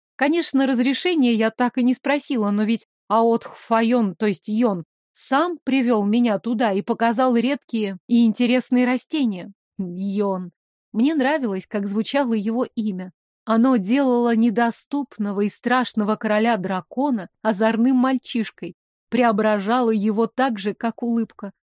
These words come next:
Поплутав немного, я вышла в нужное мне крыло, узнав его по фрескам на стенах. Очень скоро уже начну ориентироваться в замке Фа, и тогда он станет мне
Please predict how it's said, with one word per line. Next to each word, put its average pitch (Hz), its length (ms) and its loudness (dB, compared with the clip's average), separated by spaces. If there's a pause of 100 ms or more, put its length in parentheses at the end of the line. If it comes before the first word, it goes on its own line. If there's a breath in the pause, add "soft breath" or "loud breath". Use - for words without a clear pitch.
(280)
Поплутав 226 640 0
немного, 220 400 2
я 214 220 2
вышла 233 420 0
в 214 80 0
нужное 226 420 2
мне 226 180 2
крыло, 247 560 -4
узнав 220 420 2
его 220 320 0
по 208 220 -2
фрескам 220 560 -2
на 220 140 0
стенах. 175 540 -8 (180)
Очень 285 300 0
скоро 349 300 0
уже 240 260 0
начну 247 480 0 (100)
ориентироваться 247 1040 2
в 202 80 -2
замке 220 520 0
Фа, 233 320 -2 (260)
и 226 160 2
тогда 226 360 2
он 220 140 0
станет 240 520 0
мне 226 340 0